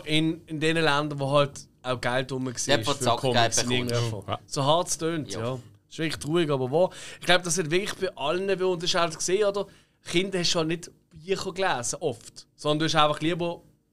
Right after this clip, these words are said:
Speaker 1: bebilderte Bücher gehabt.
Speaker 3: Ja, Struwwelpeter.
Speaker 2: Ja, ja.
Speaker 1: Wow. Das ist ein hartes Beispiel, aber... Ist das, ist, gilt das auch als Comic?
Speaker 2: Äh,
Speaker 1: Schon irgendwie,
Speaker 2: es
Speaker 1: oder?
Speaker 2: ist gezeichnet mit Sprachblasen, ja klar.
Speaker 1: Was ist der Unterschied? Kann mir das jemand von euch erklären?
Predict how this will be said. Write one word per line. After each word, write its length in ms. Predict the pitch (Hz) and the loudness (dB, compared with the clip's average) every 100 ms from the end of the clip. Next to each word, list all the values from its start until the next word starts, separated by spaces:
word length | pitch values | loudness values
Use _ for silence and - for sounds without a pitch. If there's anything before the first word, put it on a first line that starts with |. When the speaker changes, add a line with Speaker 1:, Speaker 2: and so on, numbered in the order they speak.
| _ | _
Speaker 1:
bebilderte 580 | 135 127 156 185 180 165 | -8 -2 -2 -2 -8 -10
Bücher 460 | 147 156 165 160 156 | -6 -4 -4 -6 -6
gehabt. 360 | - 131 80 | -2 -4 -4
Speaker 3:
Ja, 140 | 123 147 | -10 -10
Struwwelpeter. 680 | - 123 151 160 156 131 120 - - - - | -8 -6 -6 -4 -4 -6 -12 -16 -20 -20 -18
Speaker 2:
Ja, 80 | - 101 - | -18 -20 -20
ja. 80 | - _ _ 101 | -20 _ _ -10
Speaker 1:
Wow. 480 | 98 90 85 85 - _ - | -4 -2 -4 -10 -18 _ -18
Das 180 | 107 120 | -12 -8
ist 80 | |
ein 100 | 107 120 | -6 -4
hartes 360 | 110 110 - | -4 -2 -4
Beispiel, 500 | 135 123 - 123 110 | -2 -2 -2 -2 -4
aber... 240 | 101 98 - - - - | -4 -6 -10 -18 -20 -14
Ist 140 | - - | -6 -4
das, 120 | - | -4
ist, 200 | - - | -4 -4
gilt 200 | 170 226 | -4 -4
das 160 | 220 101 | -4 -2
auch 60 | |
als 180 | 120 - | -2 -2
Comic? 480 | 135 247 269 - - _ _ _ | -4 -4 -6 -12 -20 _ _ _
Speaker 2:
Äh, 100 | 85 | -12
Speaker 1:
Schon 200 | 78 147 | -8 -6
irgendwie, 200 | 196 247 | -6 -6
Speaker 2:
es 140 | 110 123 | -6 -6
Speaker 1:
oder? 60 | 98 | -6
Speaker 2:
ist 100 | - | -8
gezeichnet 520 | - 73 76 - 202 | -10 -10 -12 -14 -14
mit 240 | 202 156 - | -14 -16 -10
Sprachblasen, 720 | - 135 - - 262 - 131 | -2 -2 -2 -12 -12 -10 -10
ja 100 | 165 | -10
klar. 240 | - - - _ _ _ - - - - - | -8 -10 -12 _ _ _ -20 -20 -20 -16 -4
Speaker 1:
Was 140 | 135 | 0
ist 160 | 190 - | 2 2
der 80 | 185 | 2
Unterschied? 720 | 190 202 - 175 180 180 - _ _ _ | 2 2 0 2 0 -2 -14 _ _ _
Kann 200 | - 151 | -2 0
mir 60 | 190 | 2
das 160 | 196 - | 2 0
jemand 180 | 175 135 | -2 -2
von 120 | 139 | -2
euch 120 | 131 | -2
erklären? 600 | 127 123 120 147 160 202 | -4 -6 -2 -2 -2 -6